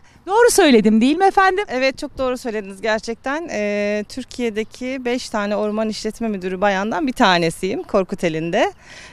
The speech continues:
Speaker 2: Ee, göreve geleli yaklaşık iki yıl oldu, iki yıl bitti. Ee, şimdiye kadar, e, bilinen meslekler arasında en ağır mesleklerden bir tanesini yapıyoruz orman işletmeleri, e, müdürü olarak.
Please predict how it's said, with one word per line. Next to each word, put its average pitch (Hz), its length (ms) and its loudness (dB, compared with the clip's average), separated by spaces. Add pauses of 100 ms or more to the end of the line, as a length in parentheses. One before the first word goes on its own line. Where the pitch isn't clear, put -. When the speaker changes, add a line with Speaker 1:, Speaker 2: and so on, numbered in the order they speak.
Speaker 2:
Ee, 185 260 2
göreve 220 460 4
geleli 202 400 0
yaklaşık 240 540 0
iki - 280 -4
yıl 190 160 4
oldu, 160 400 0
iki - 240 -4
yıl 160 180 2
bitti. 233 400 -2 (460)
Ee, 156 720 0 (680)
şimdiye 214 460 2
kadar, 202 400 4
e, 180 500 0
bilinen 185 460 2
meslekler 185 560 -2
arasında 175 680 0
en 170 140 -2
ağır 175 180 2
mesleklerden 175 840 0
bir 180 60 -8
tanesini 180 500 2
yapıyoruz 156 480 -4
orman 165 320 -2
işletmeleri, 165 760 -4
e, 160 340 -6
müdürü 160 320 -4
olarak. 165 380 2